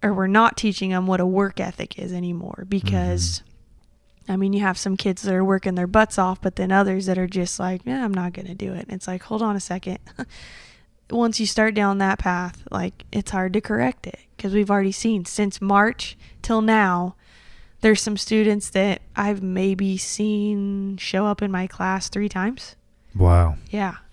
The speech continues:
Speaker 1: It's insane. So it's,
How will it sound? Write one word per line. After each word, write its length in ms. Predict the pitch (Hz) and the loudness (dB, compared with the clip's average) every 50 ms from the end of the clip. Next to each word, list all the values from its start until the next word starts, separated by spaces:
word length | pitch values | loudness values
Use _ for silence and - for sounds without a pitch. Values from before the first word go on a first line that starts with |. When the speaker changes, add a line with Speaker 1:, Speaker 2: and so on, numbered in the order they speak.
| - - - - - - - - - - - - | -20 -20 -20 -20 -20 -20 -20 -20 -20 -20 -10 -8
Speaker 1:
It's 160 | 220 208 - 220 | -6 -6 -4 -6
insane. 420 | 208 196 - - 196 185 175 - - - - - - - - - - - - - - - - - - - - - - - | -6 -6 -4 -4 -4 -4 -4 -8 -10 -12 -12 -12 -12 -10 -8 -8 -6 -6 -6 -8 -8 -10 -12 -14 -16 -16 -20 -20 -20 -16
So 580 | - - - - 208 190 185 175 170 185 202 220 - - - | -14 -8 -2 0 2 2 2 0 -2 -4 -6 -8 -12 -8 -2
it's, 540 | - 214 196 - - - - - - - | -2 -2 -2 -2 -6 -10 -10 -12 -16 -18